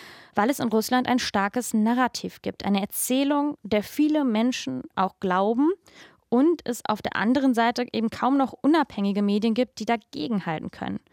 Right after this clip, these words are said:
Und dass eben einfach in Russland Propaganda länger trägt, als wir das hier vielleicht erwarten oder auch hoffen. Also bei mir bleibt auf jeden Fall der Satz,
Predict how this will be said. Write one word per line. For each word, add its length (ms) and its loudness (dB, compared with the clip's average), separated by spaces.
Und 280 0
dass 380 -2
eben 200 0
einfach 320 0
in 80 -2
Russland 360 0
Propaganda 680 0
länger 480 2
trägt, 520 -2
als 320 -2
wir 120 0
das 240 -4
hier 320 0
vielleicht 760 -2
erwarten 640 0
oder 260 -2
auch 160 -8
hoffen. 560 -4
Also 140 0
bei 80 2
mir 160 4
bleibt 220 0
auf 140 -4
jeden 140 2
Fall 180 0
der 120 0
Satz, 260 -2